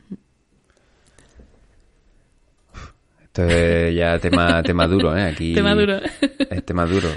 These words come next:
Speaker 1: Eh,
Speaker 2: Ah, has
Speaker 1: claro,
Speaker 2: preguntado
Speaker 1: hay,
Speaker 2: tú,
Speaker 1: hay
Speaker 2: ¿eh?
Speaker 1: unas imágenes, ¿no?
Speaker 2: <laughs>
Speaker 1: Quizás si alguien, eh, busca en Google fondo de microondas, ¿no? Hay una imagen así muy bonita que se ven colores verdes,
Speaker 2: Sí.
Speaker 1: rojos y, y demás.
Speaker 2: Sí.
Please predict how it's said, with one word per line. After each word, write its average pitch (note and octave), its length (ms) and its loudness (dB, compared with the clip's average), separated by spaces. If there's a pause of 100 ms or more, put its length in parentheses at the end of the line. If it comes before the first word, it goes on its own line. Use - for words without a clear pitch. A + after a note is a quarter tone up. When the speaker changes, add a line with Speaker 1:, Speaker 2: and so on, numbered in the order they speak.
Speaker 1:
Eh, E2+ 260 -2
Speaker 2:
Ah, - 260 0
has G#3 80 0
Speaker 1:
claro, G#3 240 4
Speaker 2:
preguntado G#2+ 200 4
Speaker 1:
hay, A#2+ 60 4
Speaker 2:
tú, - 80 2
Speaker 1:
hay A#2 100 6
Speaker 2:
¿eh? B2 60 6
Speaker 1:
unas A#2 180 4
imágenes, A2+ 460 2
¿no? A2+ 140 2
Speaker 2:
<laughs> - 20 -6
Speaker 1:
Quizás F#2 280 -2
si G2+ 120 2
alguien, F#2 560 2
eh, D#2+ 180 0
busca F2+ 220 -4
en F2+ 80 -2
Google F2 240 0
fondo F#2 240 -2
de F2 80 -2
microondas, F2+ 400 -2
¿no? F2+ 80 -2
Hay F2 100 -2
una E2+ 120 -2
imagen F2 320 -4
así E2+ 140 -6
muy E2 120 -2
bonita D#2+ 340 -4
que D#2+ 60 -6
se D#2 100 -10
ven D#2+ 120 -6
colores D2+ 460 -4
verdes, D2+ 340 -4
Speaker 2:
Sí. A#3 240 -2
Speaker 1:
rojos D2+ 400 -4
y, D2+ 140 -8
y E2 80 -8
demás. D#2+ 280 -6 (560)
Speaker 2:
Sí. A3 320 -2